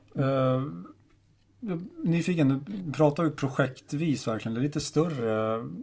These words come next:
områden ni jobbar med. Hur, hur kom-, hur kommer de här projekten till? Är det du som sitter på din kammare eller jobbar ni,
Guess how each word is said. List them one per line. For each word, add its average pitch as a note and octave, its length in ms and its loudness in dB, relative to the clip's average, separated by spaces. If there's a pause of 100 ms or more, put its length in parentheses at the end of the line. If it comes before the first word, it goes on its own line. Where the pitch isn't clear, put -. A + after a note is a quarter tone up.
(500)
områden C3+ 440 4
ni A#2 60 0
jobbar B2+ 320 0
med. A#2 180 0
Hur, D3 160 4
hur D#3 140 2
kom-, E3+ 300 2
hur E3+ 60 -2
kommer E3 260 2
de D#3 100 4
här F#3+ 100 2
projekten D#3+ 520 0
till? B2+ 260 0
Är B2 100 -2
det C#3 80 0
du D#3+ 120 -2
som E3+ 120 0
sitter C#3 260 -2
på C3 100 2
din C3 140 4
kammare C3+ 540 2
eller B2+ 400 0
jobbar C3 320 -2
ni, B2 380 -2